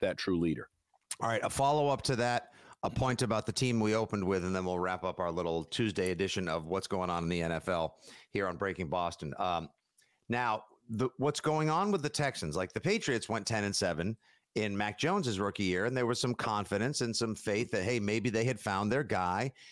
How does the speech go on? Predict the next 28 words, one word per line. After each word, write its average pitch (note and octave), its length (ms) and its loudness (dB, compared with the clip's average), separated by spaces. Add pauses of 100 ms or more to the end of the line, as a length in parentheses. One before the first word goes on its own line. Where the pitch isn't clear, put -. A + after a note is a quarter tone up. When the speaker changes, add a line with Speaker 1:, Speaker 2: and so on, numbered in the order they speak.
(160)
Speaker 2:
and A2 120 -4
the G#2 60 -2
Patriots A#2 460 -4
were A2 160 0
on G#2+ 180 2
the A2+ 100 2
right G#2+ 240 0
track, G#2 380 -2
and, F#2+ 100 -2
oh, A2+ 140 0
Belichick's A2+ 680 0
turned A#2 280 -2
it A2+ 80 2
around A#2+ 420 0
this A#2 200 0
so B2 180 2
quickly, B2 520 2
and B2 120 2
here A#2+ 160 2
we B2+ 220 2
are, B2 240 2
we're A#2 100 0
gonna B2 220 0
do B2+ 220 2
it, B2 100 2
L B2 180 2
F B2 180 0
G. B2 280 0